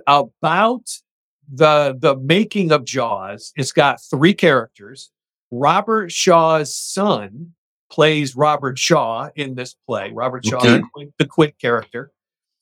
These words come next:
Speaker 1: And, and the, the premise of the play is during the filming of this, when they're out in the ocean, Bruce, the mechanical shark,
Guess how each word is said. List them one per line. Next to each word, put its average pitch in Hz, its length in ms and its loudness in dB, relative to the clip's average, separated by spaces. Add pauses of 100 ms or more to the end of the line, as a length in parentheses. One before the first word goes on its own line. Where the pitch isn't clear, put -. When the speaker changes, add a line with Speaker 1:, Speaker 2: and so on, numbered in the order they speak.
(240)
Speaker 1:
And, 156 280 4
and 170 220 2
the, 160 160 4
the 156 120 2
premise 247 420 -2
of 196 80 -2
the 165 60 -4
play 135 640 2
is 139 500 -8
during 202 360 4
the 160 100 4
filming 190 480 2
of 127 120 -4
this, 117 260 -8
when 131 140 -10
they're 131 220 -8
out 160 220 4
in 143 120 -4
the 127 140 2
ocean, 127 540 0 (500)
Bruce, 165 500 4
the 160 100 -4
mechanical 156 540 0
shark, 135 380 0